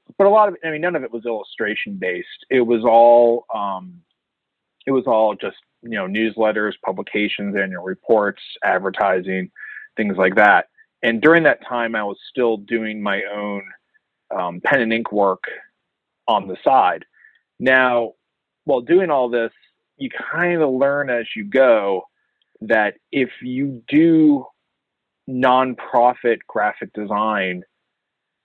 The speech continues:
your next job will be with a nonprofit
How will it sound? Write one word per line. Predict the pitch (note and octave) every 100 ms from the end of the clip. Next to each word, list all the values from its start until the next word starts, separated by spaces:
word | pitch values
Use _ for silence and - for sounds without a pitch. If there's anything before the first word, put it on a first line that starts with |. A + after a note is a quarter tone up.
| _ _ _
your | C#3 C#3+
next | C#3 C#3+ - A#2+
job | A2 B2+ A#2+ A#2+ G#2+
will | A2
be | G#2 A2+ A2 G2
with | G#2+ G#2 G2+ - - _ _ _ _ _ _
a | A#2+
nonprofit | A2+ G#2+ G#2+ G2+ A2 G2 A2